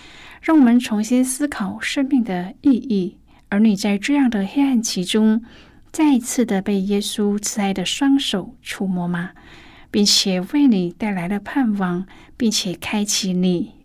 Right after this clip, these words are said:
与主同行的人生吗？当门徒抵达加利利山上，再次的遇见耶稣的时候，信心的情况仍然有不同的周折。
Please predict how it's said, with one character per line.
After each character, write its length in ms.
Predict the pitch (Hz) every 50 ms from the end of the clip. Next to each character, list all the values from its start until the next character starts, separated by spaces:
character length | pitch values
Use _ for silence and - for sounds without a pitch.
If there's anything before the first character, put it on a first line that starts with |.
| _ -
与 220 | 185 180 185 214
主 420 | 226 - - 220 190 170 165 226 - -
同 260 | - - 160 156 170 -
行 180 | - - 170
的 120 | 160 165 160
人 240 | 165 - 170 165 165
生 180 | - - 175
吗？ 260 | 165 165 165 160 - - - - - - - - - - - - - - - - - - - - - - - - - -
当 240 | 214 214 208 208
门 220 | 202 196 190 190 214
徒 340 | - - - 180 175 185 190
抵 160 | 190 190 180
达 220 | - 180 180 185
加 180 | 180 - 220 208
利 140 | 208 214 202
利 140 | 208 196
山 260 | 196 - - 247 254 254
上， 420 | 254 - 226 202 196 190 185 185 -
再 180 | - 220 196 196
次 240 | 190 - - 214 190
的 160 | 196 180 175
遇 160 | 175 214 196
见 360 | 190 - 196 185 180 175 -
耶 80 | 190 190
稣 180 | - - -
的 100 | 180 -
时 220 | 185 - - - 175
候， 420 | - - - 202 190 185 180 - - - - - - - -
信 240 | - - 254 247
心 200 | 233 - - 226
的 100 | 208 202
情 240 | 190 - - 180 180
况 320 | - - 277 285 277 254 233
仍 160 | 254 254 254
然 280 | 240 214 180 185 202 208
有 180 | 208 202 170
不 160 | 156 - 180 175
同 260 | - - - 170 170
的 120 | 175 170
周 260 | 160 - 180 170 175
折。 400 | 175 - 185 165 160 165 - -